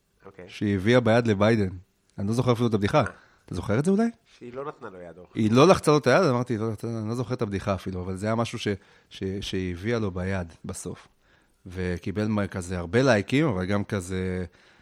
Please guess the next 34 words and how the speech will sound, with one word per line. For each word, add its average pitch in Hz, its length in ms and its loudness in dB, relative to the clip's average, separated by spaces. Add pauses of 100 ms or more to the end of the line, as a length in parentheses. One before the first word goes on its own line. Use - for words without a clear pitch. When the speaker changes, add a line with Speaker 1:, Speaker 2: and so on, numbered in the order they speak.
(440)
Speaker 2:
גם 98 80 -8
כזה 95 440 -2
פוסט - 240 -2
מזעזע, 95 680 2
פוסט 95 200 -8
מגעיל, 98 400 -2
ואתה 87 120 -6
יודע, 110 100 0
אתה 104 120 -2
מתייעץ 104 320 2
עם 139 60 2
חברים. 107 480 4 (280)
חלק 110 180 2
אומרים 120 160 2
לך, - 60 -2
"מה 160 220 2
פתאום, 269 560 8
אחי, 214 320 4
זה 175 100 4
שטויות, 180 580 4
מה, 196 80 4
אתה 120 100 6
דפוק, 147 460 6
זה 110 80 2
כולה 139 140 4
Speaker 1:
אני 147 80 2
לא 143 60 4
Speaker 2:
בדיחה." 165 160 -4
Speaker 1:
מתייעץ, 151 260 -12
אני 110 80 -16
מוחק. 110 260 -16 (360)
Speaker 2:
אתה 104 100 -4
מוחק? 135 380 4
אז, 92 120 0